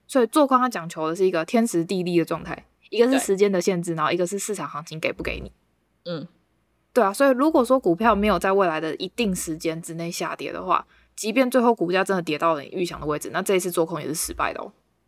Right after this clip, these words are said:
Speaker 2: 对。
Speaker 1: 如果拉长时间来看，就大部分的股票最终都能透过股价的上涨实现一个收益盈利的状态。
Speaker 2: 对。
Speaker 1: 可是在美股的市场，呃，好，虽然现在是这样，但不能回顾过往过，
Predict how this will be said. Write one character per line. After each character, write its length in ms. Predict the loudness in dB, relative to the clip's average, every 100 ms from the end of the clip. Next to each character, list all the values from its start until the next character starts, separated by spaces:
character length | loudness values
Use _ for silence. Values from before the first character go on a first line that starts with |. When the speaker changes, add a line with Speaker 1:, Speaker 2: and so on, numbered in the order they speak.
| _
Speaker 2:
对。 260 | 0 0 0 _ _ 0
Speaker 1:
如 120 | 2
果 200 | 6 6
拉 240 | 8 6
长 220 | 4 -4 -10
时 180 | -8
间 180 | -6 -6
来 160 | -6 -8
看， 320 | -8 -10 -10
就 140 | -8 0
大 200 | 4 4
部 120 | 4
分 100 | 2
的 80 | 0
股 160 | -2
票 160 | -2 -2
最 220 | 2 2 0
终 240 | -6 -2
都 180 | -2 -2
能 200 | -4 -10
透 200 | -2 -2
过 220 | 0 -2
股 160 | -2 -2
价 160 | 0
的 80 | 0
上 180 | -2 -4
涨 200 | -4 -14
实 220 | -12 -10 -6
现 220 | -6 -8
一 40 |
个 340 | -8 -8 -8 -12 _
收 300 | -4 -2 -2
益 180 | -6 -10 _ _ -10
盈 240 | -8 -4
利 180 | -6 -6 -10
的 80 |
状 180 | -6 -6
态。 200 | -4 -4
Speaker 2:
对。 80 | -6 -16 -6
Speaker 1:
可 100 | -4
是 100 | 0
在 120 | 2
美 120 | 0
股 140 | 0
的 60 | 0
市 120 | -2
场， 320 | -10 -12 -16 -20 _ _ _
呃， 320 | -4 -2 -6 -12 _ _ _ -2
好， 200 | -2 -2 _ _
虽 160 | 0 4
然 160 | 4
现 100 | 2
在 120 | 0 -2
是 100 | 0
这 80 |
样， 80 | 0
但 140 | 2 2
不 100 | 2
能 220 | 2 2
回 180 | 4 4
顾 140 | 4
过 100 | 4
往 140 | 4 2
过， 180 | -4